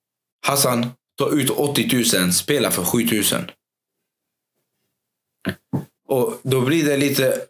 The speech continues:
"Oh shit, ska jag verkligen, eh, ska jag verkligen spela för trettiosju?" Nej,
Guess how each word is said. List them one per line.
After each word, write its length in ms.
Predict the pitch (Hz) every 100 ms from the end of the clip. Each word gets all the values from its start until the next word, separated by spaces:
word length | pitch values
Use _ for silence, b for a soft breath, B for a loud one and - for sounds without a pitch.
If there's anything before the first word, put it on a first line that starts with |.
| _
"Oh 180 | 120 117
shit, 400 | - - 135 92
ska 220 | - 127 120
jag 160 | 117
verkligen, 720 | 139 143 135 127 120 117 113
eh, 320 | 117 117 117 104 - _ _ _ _ _ _ _ _ _ _ _ _ _ _ _ _ _ -
ska 100 | 135
jag 60 |
verkligen 240 | 147 139 127
spela 180 | 156 127
för 80 |
trettiosju?" 520 | 120 131 110 98 - - _ _ _ b b _ _ b _ _ _ _ _ 107
Nej, 480 | 107 104 113 117